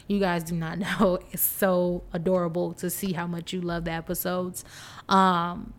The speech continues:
and thank you guys so much for rocking with me continuously. Though I be late as ever with great episodes, but you guys continue to support, and each month or each episode gets over two thousand listens. So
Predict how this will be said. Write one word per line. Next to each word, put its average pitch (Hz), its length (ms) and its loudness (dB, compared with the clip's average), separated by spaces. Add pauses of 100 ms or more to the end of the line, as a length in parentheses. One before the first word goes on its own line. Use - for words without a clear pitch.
(140)
and 196 280 2
thank 208 260 0
you 196 80 -4
guys 180 260 -2
so 180 160 -2
much 175 280 -4
for 175 160 -2
rocking 175 400 -6
with - 180 -10
me 185 160 -2
continuously. 180 1120 -4 (320)
Though 175 140 2
I 170 140 2
be 170 160 -2
late 190 580 2
as 208 140 -2
ever 196 300 -2
with 180 220 -2
great 180 260 -4
episodes, 202 840 -2
but 175 260 -4
you 208 220 -2
guys 185 360 -4
continue 180 540 -4
to 175 140 -6
support, 175 540 -6
and 170 240 -6
each 185 320 -8
month 180 360 -2 (440)
or 180 80 0
each 185 180 0
episode 190 560 0
gets 180 220 -4
over 190 240 -4
two 190 220 -4
thousand 175 460 -4
listens. 175 420 -6
So 175 360 -2